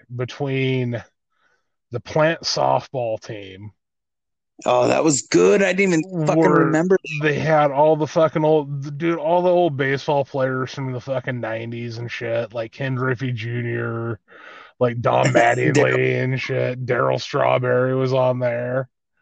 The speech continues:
Speaker 2: Yeah.
Speaker 1: Uh, but, uh, okay, and the other one is the Hellfish Bonanza episode with Grandpa
Speaker 2: Yeah,
Speaker 1: Simpson.
Speaker 2: that's a good one.
Speaker 1: The, I
Speaker 2: Well,
Speaker 1: mean,
Speaker 2: fuck,
Speaker 1: that
Speaker 2: man, I was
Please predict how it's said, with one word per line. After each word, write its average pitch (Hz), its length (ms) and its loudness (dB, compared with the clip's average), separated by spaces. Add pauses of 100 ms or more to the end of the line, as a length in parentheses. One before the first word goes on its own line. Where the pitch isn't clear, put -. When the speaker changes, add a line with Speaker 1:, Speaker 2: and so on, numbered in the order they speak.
(520)
Speaker 2:
Yeah. 110 400 4
Speaker 1:
Uh, 110 340 -4 (1400)
but, 143 260 2
uh, 135 160 2
okay, 131 460 -2 (220)
and 139 680 2
the 139 240 -2
other 160 240 4
one 131 600 2
is 123 480 -8
the 127 120 0
Hellfish 131 540 -2
Bonanza 107 600 -10
episode - 520 -14 (1120)
with 110 220 -8
Grandpa 117 380 -2
Speaker 2:
Yeah, 151 400 4
Speaker 1:
Simpson. 104 300 -2
Speaker 2:
that's - 180 -18
a - 120 -10
good 110 80 -6
one. 107 160 -6 (400)
Speaker 1:
The, 147 100 2
I 135 100 0
Speaker 2:
Well, 151 100 0
Speaker 1:
mean, 147 140 4
Speaker 2:
fuck, 147 100 4
Speaker 1:
that 147 200 2
Speaker 2:
man, 196 120 4
I 208 280 4
was 233 220 -2